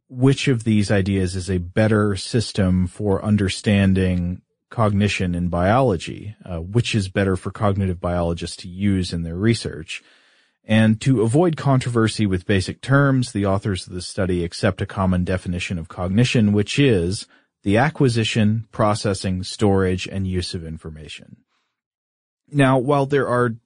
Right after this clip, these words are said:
these different models of cognition beyond the central nervous system, the authors don't really commit to any one of them in particular. So they're, they're not going down the enacted cognition or embodied cognition path.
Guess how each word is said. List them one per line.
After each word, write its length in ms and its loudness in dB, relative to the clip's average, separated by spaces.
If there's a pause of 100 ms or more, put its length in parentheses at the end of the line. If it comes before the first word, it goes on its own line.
these 180 0
different 320 -2
models 540 2
of 120 -12
cognition 720 -2 (380)
beyond 540 4
the 120 -6
central 400 0
nervous 380 0
system, 460 -12 (260)
the 100 4
authors 380 2
don't 180 2
really 220 2
commit 460 2
to 100 -4
any 240 0
one 180 2
of 120 0
them 160 -4
in 160 -6
particular. 580 -8
So 140 -4
they're, 160 4
they're 200 2
not 200 2
going 300 2
down 240 0
the 220 -2
enacted 560 -2
cognition 720 -4
or 120 -4
embodied 520 -2
cognition 520 -6
path. 280 -8